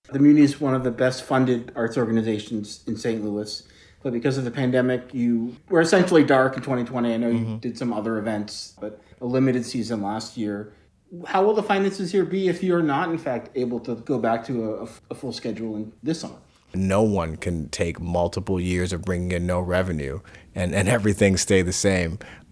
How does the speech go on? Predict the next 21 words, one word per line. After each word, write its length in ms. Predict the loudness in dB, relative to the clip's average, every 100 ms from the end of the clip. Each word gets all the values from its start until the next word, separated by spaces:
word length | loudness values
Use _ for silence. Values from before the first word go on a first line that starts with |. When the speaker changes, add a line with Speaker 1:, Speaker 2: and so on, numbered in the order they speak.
| _ 0
Speaker 2:
I 240 | 2 4
am 300 | 2 0 -2
confident 580 | -2 2 2 4 2 2
and 100 | 0
happy 460 | -2 0 0 2 2
in 60 | 0
the 60 |
position 420 | -2 0 0 0
that 180 | 0 0
we 180 | -2 -4
are, 420 | -2 0 0 -2 -4 -2
given, 520 | -2 0 0 0 -4 -6
given 200 | -2 -2
the 80 | -2
situation 580 | -4 -4 -2 -2 0 -2
and 80 |
given 240 | -2 -2 -2
where 160 | -2
it 60 | -2
could 220 | 2 2
be. 260 | 2 -2